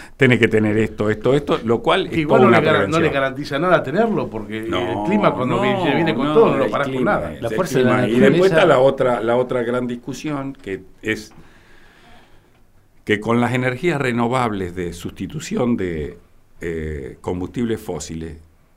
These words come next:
Speaker 1: el tema no alcanza eso.
Speaker 3: Mm.
Speaker 1: Razón por la cual viene toda una discusión,
Speaker 2: Claro.
Speaker 1: que cada uno pone su base ahí, qué sé yo.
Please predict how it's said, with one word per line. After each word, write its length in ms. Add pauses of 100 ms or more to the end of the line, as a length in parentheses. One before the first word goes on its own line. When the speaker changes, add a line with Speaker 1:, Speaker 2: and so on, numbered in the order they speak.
(220)
Speaker 1:
el 160
tema 380
no 180
alcanza 560
eso. 300 (160)
Speaker 3:
Mm. 140
Speaker 1:
Razón 280
por 120
la 80
cual 180
viene 220
toda 200
una 140
discusión, 580 (300)
Speaker 2:
Claro. 160
Speaker 1:
que 160
cada 240
uno 320
pone 400
su 220
base 320
ahí, 240
qué 160
sé 160
yo. 160